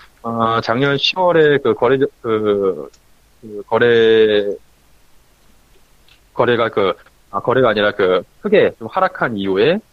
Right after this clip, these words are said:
이제 그 갭, 갭 부분이 거의 뭐 지금, 어, 주가로 봤을 때는 뭐 오천 원대 후반 정도 되기 때문에 뭐 지금 대비해서도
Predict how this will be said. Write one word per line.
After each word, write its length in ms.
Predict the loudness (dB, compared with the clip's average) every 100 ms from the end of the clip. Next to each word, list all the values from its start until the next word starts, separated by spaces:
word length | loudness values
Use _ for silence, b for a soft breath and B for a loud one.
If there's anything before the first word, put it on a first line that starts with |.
| _ _ _ _ -14
이제 140 | -10 -10 -6
그 220 | -2 -2 -2
갭, 180 | -4 -4 _ _ _ -6
갭 180 | -6
부분이 500 | -4 -2 0 0 0 0
거의 220 | 0 -2
뭐 220 | -2 -4 -6
지금, 440 | -10 -8 -6 -6 -12 _ _ _ _
어, 220 | -6 -2 -4
주가로 400 | -6 0 2 4
봤을 220 | 0 -2 -8
때는 440 | -4 -2 -2 -4
뭐 160 | 2 4
오천 220 | 4 0
원대 200 | -4 -4
후반 320 | -6 -2 -2 0
정도 240 | -4 -4
되기 220 | -8 -10
때문에 520 | -10 -16 -16 -14 -14 -16 _ B -20 _
뭐 340 | -6 2 2
지금 360 | 2 -2 -2 0
대비해서도 520 | 0 0 -2 -2 -8